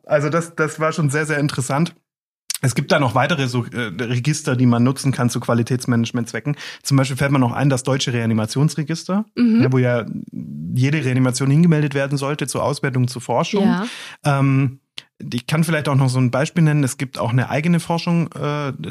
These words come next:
Speaker 1: zu Ausrückzeiten, die ich mal gemacht hab mit,
Speaker 2: Mhm.
Speaker 1: äh, drei Kommilitonen zu-, nee, mit zwei Kommilitonen zusammen
Speaker 2: Mhm.
Speaker 1: und, äh, auch mit unserem Professor zusammen. Und tatsächlich war so die Frage, wie können wir die Hilfsfrist effizient verkürzen? Und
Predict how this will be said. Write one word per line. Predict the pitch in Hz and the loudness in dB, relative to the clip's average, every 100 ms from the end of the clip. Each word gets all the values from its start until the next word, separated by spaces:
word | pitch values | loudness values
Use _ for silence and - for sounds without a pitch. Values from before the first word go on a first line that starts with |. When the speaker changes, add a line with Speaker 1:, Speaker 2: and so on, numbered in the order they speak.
| 147 | -6
Speaker 1:
zu | - | -2
Ausrückzeiten, | 82 143 - 160 - 151 156 | 0 0 -2 -6 -4 -4 -2
die | 151 | -2
ich | 151 | -2
mal | 156 147 | -2 -2
gemacht | 147 156 - | -4 -4 -6
hab | 151 | -4
mit, | 139 220 190 | 0 2 2
Speaker 2:
Mhm. | 220 | 2
Speaker 1:
äh, | 123 120 113 - _ - | 2 0 -4 -16 _ -4
drei | 131 | -4
Kommilitonen | 139 135 120 113 143 170 | 0 2 2 2 2 2
zu-, | 170 151 | 0 0
nee, | 131 | 2
mit | 120 | 2
zwei | - 135 | 2 -2
Kommilitonen | 139 131 120 131 151 165 | 2 2 2 2 0 0
zusammen | 156 156 170 185 | -2 -4 -2 0
Speaker 2:
Mhm. | 254 240 370 | 2 2 2
Speaker 1:
und, | - 139 131 120 | 2 4 4 2
äh, | 127 | 0
auch | 120 113 120 | 0 0 -2
mit | 123 | -4
unserem | 120 117 117 | -6 -4 -2
Professor | 127 135 139 165 | -2 0 2 0
zusammen. | - 151 156 147 | -2 -2 0 2
Und | 135 | 2
tatsächlich | 127 127 147 156 139 | 2 0 -2 -2 0
war | 139 | 0
so | 135 | 0
die | 123 123 | -4 -4
Frage, | - 120 156 170 170 135 | -2 0 2 0 0 0
wie | 135 | -2
können | 127 143 143 | 0 2 2
wir | 131 | 2
die | 123 | 2
Hilfsfrist | 139 160 - 131 - - - - _ - | 2 0 -2 -4 -4 -14 -18 -20 _ -6
effizient | 131 127 - 123 120 | -4 -4 -2 -2 0
verkürzen? | 120 127 127 - 101 | 0 -2 -2 0 0
Und | 113 120 | 2 0